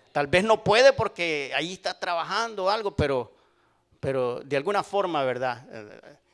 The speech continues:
huir de eso y no ser participantes, hermanos. Amén. Porque ahí, ahí no estaríamos adorando al Señor.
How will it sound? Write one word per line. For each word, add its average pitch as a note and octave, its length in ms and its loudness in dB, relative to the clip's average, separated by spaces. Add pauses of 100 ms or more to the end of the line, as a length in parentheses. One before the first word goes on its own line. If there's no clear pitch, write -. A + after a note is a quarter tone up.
(1080)
huir F#3+ 380 0
de F#3 220 6
eso C3 280 -4
y C#3+ 220 -8
no D3+ 200 -4
ser A3+ 200 -8
participantes, F#3+ 760 2
hermanos. A#2+ 460 -6
Amén. G#3+ 320 0 (600)
Porque D#3+ 240 -2
ahí, F#3+ 420 -2
ahí G3+ 640 0 (540)
no D#3 180 2
estaríamos D3+ 580 -2
adorando C#3 400 0
al C3 80 -2
Señor. C3 480 -6